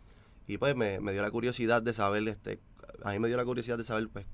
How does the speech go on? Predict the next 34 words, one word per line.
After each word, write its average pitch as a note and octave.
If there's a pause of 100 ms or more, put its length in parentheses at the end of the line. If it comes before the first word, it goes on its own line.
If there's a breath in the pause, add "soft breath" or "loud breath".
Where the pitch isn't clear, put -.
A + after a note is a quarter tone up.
qué, G#2
qué G#2+
fue A2
lo A2
que A2+
me A2+
hizo A2
un A2
buen G#2
candidato, A2 (360 loud breath)
por F#2
qué F2+
me F#2
aceptaron. G#2 (580 loud breath)
Y G#2+
cuando G2+
estoy F#2+
hablando G#2+
con A#2
ellos, A#2+ (140)
pues, G2
ellos G2+
estaban G#2+
hablando, A2
ellos G#2
me G#2+
estaban G#2+
explicando G#2+
que G2 (240 loud breath)
para G#2+
ellos A#2
es B2
más B2
importante, A#2